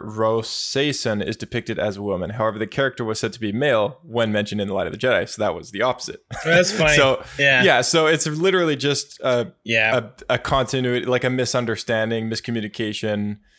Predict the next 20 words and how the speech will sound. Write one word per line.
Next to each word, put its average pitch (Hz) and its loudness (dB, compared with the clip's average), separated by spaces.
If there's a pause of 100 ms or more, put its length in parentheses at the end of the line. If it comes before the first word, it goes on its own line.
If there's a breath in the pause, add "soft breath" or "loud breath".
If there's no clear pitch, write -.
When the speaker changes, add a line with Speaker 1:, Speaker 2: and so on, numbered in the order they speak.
(340 soft breath)
Speaker 1:
Um, 101 0 (800)
yeah, 113 0
and 123 2
Speaker 2:
Yeah, 196 6
Speaker 1:
then, 185 6
Speaker 2:
it's - 0
just 220 2
Speaker 1:
uh, - 4
Speaker 2:
something 214 4
that 143 2
gets 147 0
lost 123 0
in - -14
translation 117 -2
from 113 -6
doing 135 0
everything 151 2
at 120 6
Speaker 1:
Yeah. 101 2
Speaker 2:
once. 113 -4